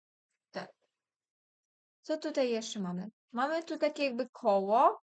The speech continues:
z taką dynią. Nie wiem, jak to się nazywa dokładnie. Mamy tu takie coś. Mamy tu taki jakby tacę z dynią.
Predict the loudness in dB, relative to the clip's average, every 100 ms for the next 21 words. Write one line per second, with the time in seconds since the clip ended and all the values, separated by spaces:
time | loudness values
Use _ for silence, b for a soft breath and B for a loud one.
0 | _ _ _ -14 -10 -6 -2 -2 0 -2
1 | 0 -4 -6 -12 -6 -2 0 0 -2 -8
2 | -6 -4 -6 -8 -8 -8 -10 -10 -6 -4
3 | -4 -8 _ _ _ _ _ -4 -4 -4
4 | -6 -8 -8 -10 -4 -2 -2 -4 -18 _
5 | _ _ _ _ _ _ _ _ _ _
6 | _ _ _ _ -6 -4 -4 -6 -6 -6
7 | -6 -8 -6 -8 -6 -8 -10 -6 -6 -6
8 | -10 -12 -12 -8 -6 -4